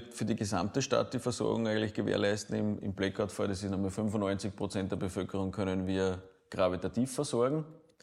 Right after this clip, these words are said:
Die restlichen fünf Prozent, also Kahlenberg, Koblenz, Wilhelminenberg, die höchstgelegenen Gebiete im Westen von Wien, die sind höher als wie der Endpunkt der Hochquellleitungen. Und dementsprechend müssen wir da mit Pumpen nachhelfen. Wir pumpen aber nicht direkt zur Bevölkerung, sondern im Normalfall pumpen wir das Wasser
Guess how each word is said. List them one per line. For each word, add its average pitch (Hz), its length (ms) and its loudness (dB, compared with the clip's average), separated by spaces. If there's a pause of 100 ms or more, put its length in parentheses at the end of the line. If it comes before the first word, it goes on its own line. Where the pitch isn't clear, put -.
(320)
Die 107 40 -2
restlichen 107 400 4
fünf 120 300 2
Prozent, 107 480 2
also 90 180 2
Kahlenberg, 101 640 4
Koblenz, 104 500 2
Wilhelminenberg, 107 840 2
die 95 100 -2
höchstgelegenen 98 800 2
Gebiete 107 560 0 (500)
im - 160 0
Westen 101 360 2
von 113 240 2
Wien, 117 200 4
die 113 120 4
sind 95 320 0
höher 110 340 8
als 113 160 6
wie 113 80 2
der 101 140 4
Endpunkt 117 800 2 (520)
der - 80 2
Hochquellleitungen. 117 880 4 (460)
Und 98 160 -4
dementsprechend 107 640 6
müssen 104 240 2
wir 104 100 6
da 104 80 6
mit 104 180 4
Pumpen 107 320 2
nachhelfen. 120 720 4
Wir 110 120 4
pumpen 117 360 2
aber 107 180 4
nicht 107 200 0
direkt 110 280 4
zur 120 100 0
Bevölkerung, 110 600 2
sondern 104 220 2
im 101 100 4
Normalfall 98 380 6
pumpen 113 460 2
wir 107 100 4
das 101 160 2
Wasser 98 460 4